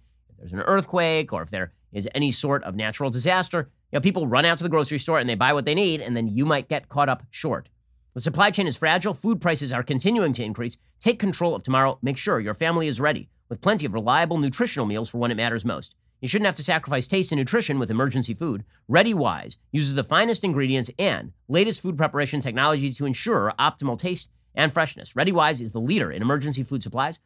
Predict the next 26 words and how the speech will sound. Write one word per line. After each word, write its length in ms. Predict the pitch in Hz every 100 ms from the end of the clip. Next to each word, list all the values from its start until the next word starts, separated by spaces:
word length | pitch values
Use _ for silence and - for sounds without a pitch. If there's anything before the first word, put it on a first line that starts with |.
| _ -
They 80 | 123
make 160 | 151
being 160 | 156 127
prepared 340 | 127 180 123
simple 400 | - 208 233 202 _ -
and 120 | 165
affordable. 420 | - 165 92 82 - -
Their 100 | 127
delicious 320 | 165 202 175
meals 240 | 202 131
have 140 | 135 135
up 100 | -
to 100 | 123
a 40 |
twenty-five-year 880 | - 220 220 190 185 175 135 160 110
shelf 280 | - 170 175
life. 200 | 190 - _ -
They 80 |
are 40 | 104
simple 240 | 170 151
to 60 | 127
make. 220 | 165 - _ _
Just 160 | - -
add 140 | 107
some 80 | 147
water. 280 | 180 202 90